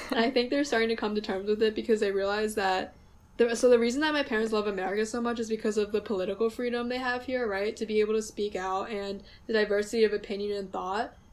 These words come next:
And, like, obviously that's gonna carry through when you grow up here. So, like, I think that they've accepted that their daughters are going to date and get to know a wide variety of people, and whoever we end up with in the long term should be someone that,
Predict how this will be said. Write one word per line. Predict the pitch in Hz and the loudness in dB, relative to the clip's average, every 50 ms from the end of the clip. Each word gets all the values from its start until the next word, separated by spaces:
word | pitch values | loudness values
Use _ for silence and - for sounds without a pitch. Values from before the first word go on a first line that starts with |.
| - - - | -20 -10 -6
And, | 226 220 220 | -2 0 0
like, | 214 214 220 | 0 0 0
obviously | - 208 214 240 247 240 - 262 254 247 240 240 233 233 - - - - - - - | 0 0 0 0 0 -2 -2 -2 -2 -2 -2 -4 -4 -6 -8 -12 -20 -20 -20 -20 0
that's | - 208 202 202 - | 2 4 4 4 2
gonna | 233 226 226 | 0 0 0
carry | - 220 202 208 208 214 | 0 0 2 2 2 2
through | 214 214 196 196 202 | 2 2 0 0 0
when | 202 202 196 | 0 -2 -4
you | 196 190 196 202 - | -4 -4 -6 -2 0
grow | 208 196 196 190 | 2 2 4 2
up | 190 190 - | 2 0 -2
here. | - 202 185 208 240 214 202 - - - - - - - - - | -4 -4 -4 -4 -6 -6 -8 -10 -14 -20 -20 -20 -20 -20 -18 -8
So, | - - | 0 2
like, | 220 220 226 | 4 4 4
I | 220 220 | 4 4
think | 220 226 233 | 2 2 4
that | 226 240 226 | 4 6 8
they've | 233 220 220 | 8 8 8
accepted | 214 214 - 196 196 - 214 202 | 8 4 2 -2 2 2 2 4
that | 202 196 202 - | 4 0 0 0
their | 202 196 | -2 -2
daughters | 190 196 185 185 190 202 202 202 | 0 -2 -2 0 0 0 0 0
are | 196 196 | -2 -2
going | 196 196 190 185 190 196 196 | -4 -4 -6 -4 -6 -8 -8
to | 196 - 220 202 190 190 185 185 190 196 202 - - - - - - - - - - - - | -8 -4 -2 -2 0 0 0 0 0 -2 -6 -10 -18 -20 -20 -20 -20 -20 -20 -20 -20 -14 4
date | - 226 202 202 208 214 214 220 - - - - - | 6 8 10 10 10 10 8 6 2 -2 -10 -8 -4
and | 220 208 202 | -2 0 2
get | 202 208 208 | 2 0 2
to | 233 | 2
know | 214 208 208 202 202 | 2 4 4 4 4
a | 202 | 4
wide | 190 185 185 190 196 202 | 2 2 0 0 0 0
variety | 220 202 190 190 190 190 202 202 | 0 0 0 2 2 2 2 2
of | 202 196 - | 0 0 -6
people, | - - 202 196 196 220 220 226 233 247 247 | -10 -10 -8 -4 -2 0 0 0 0 -2 -4
and | 247 233 214 208 196 202 196 196 196 214 - - - | -6 -4 -4 -4 -4 -4 -6 -6 -8 -10 -12 -12 -4
whoever | 226 214 208 220 226 | -4 0 4 6 6
we | 226 220 202 | 6 6 4
end | 202 196 196 | 2 0 0
up | 190 196 196 - | -2 -2 0 0
with | 208 208 214 | -2 0 0
in | 208 | -2
the | 202 196 | -2 -2
long | 190 190 190 190 196 214 | -4 -4 -4 -4 -4 -4
term | 208 233 226 220 220 | -4 -4 -2 -2 -2
should | 214 - 220 | -4 -6 -4
be | 220 220 208 | -2 -2 -2
someone | 208 - 208 196 196 190 190 196 202 196 | -2 -4 -6 -6 -4 -4 -4 -4 -4 -4
that, | 190 185 185 190 190 - - | -2 -2 -2 -2 -4 -4 -6